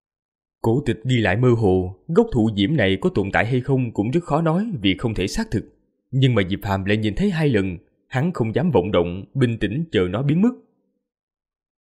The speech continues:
Chim chiếp. Thụ diễm lay động cao không tới một thước, ở trên một cái chạc cây xuất hiện một con chim nhỏ, vũ dực huyến lệ, âm thanh chim chiếp kia không ngừng vang lên cùng ánh lửa, cũng là từ đạo tắc và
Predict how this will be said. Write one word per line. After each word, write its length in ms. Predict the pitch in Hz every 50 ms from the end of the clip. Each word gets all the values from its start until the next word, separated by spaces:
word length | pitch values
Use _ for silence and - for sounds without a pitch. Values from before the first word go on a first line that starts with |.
| _ _ _ _ _ _ _ _ -
Chim 220 | - 127 123 117 107
chiếp. 200 | - 185 233 247 - - _ _ _ _ _ _ _ _ _ _ _ _ _ _ -
Thụ 200 | - 135 139 147 123
diễm 180 | 110 117 131 185
lay 180 | 202 190 185 156
động 360 | 113 92 87 101 117 117 127 -
cao 180 | 131 127 120
không 220 | 117 - 131 120 -
tới 100 | 202 196
một 160 | 131 90 - -
thước, 280 | 190 233 254 254 - - _ _ _ -
ở 120 | - 127 131
trên 180 | 143 131 123 117
một 100 | 107 98
cái 140 | - 175 170
chạc 140 | - 92 - -
cây 180 | 127 120 117 113
xuất 200 | - 117 110 -
hiện 220 | 110 92 95 104
một 100 | 107 98 -
con 100 | 120 117 113
chim 160 | - 127 113 110
nhỏ, 380 | 95 82 85 147 196 240 233 _
vũ 260 | - 107 117 117 139 147 107
dực 100 | 110 104 - - _
huyến 160 | - 165 190 226 247
lệ, 340 | 160 95 87 82 92 104 110 - _ _ _ _ -
âm 160 | 143 123 110 -
thanh 180 | 120 117 110
chim 220 | - 131 123 120 -
chiếp 140 | - 220 214 220 -
kia 220 | 123 120 120 117 -
không 180 | - 190 170 127
ngừng 220 | 107 104 104 98
vang 200 | 151 160 156 160
lên 260 | 156 151 147 143 139 135
cùng 160 | 113 98 82
ánh 160 | - 180 185
lửa, 280 | 117 87 92 160 208 - - _ _ _ _ _ _ _ _
cũng 220 | - 135 120 160 165
là 200 | 131 107 101 95
từ 200 | - 113 107 104
đạo 180 | 95 87 92
tắc 280 | - - 214 214 - -
và 140 | 104 104